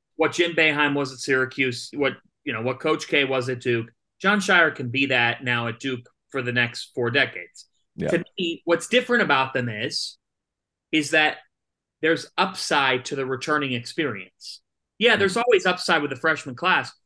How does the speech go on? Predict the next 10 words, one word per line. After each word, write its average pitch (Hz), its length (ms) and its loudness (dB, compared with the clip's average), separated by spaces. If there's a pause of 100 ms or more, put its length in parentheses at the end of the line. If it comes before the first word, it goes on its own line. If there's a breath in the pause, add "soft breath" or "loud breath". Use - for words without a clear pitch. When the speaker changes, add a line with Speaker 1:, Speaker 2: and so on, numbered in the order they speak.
(220)
Speaker 1:
but 165 160 0
Tyrese 226 480 0
Proctor's 190 420 0
poised 170 360 -2
to 143 80 -4
have 139 180 0
an 127 80 -2
even 143 280 -4
bigger 143 280 0
year. 120 280 0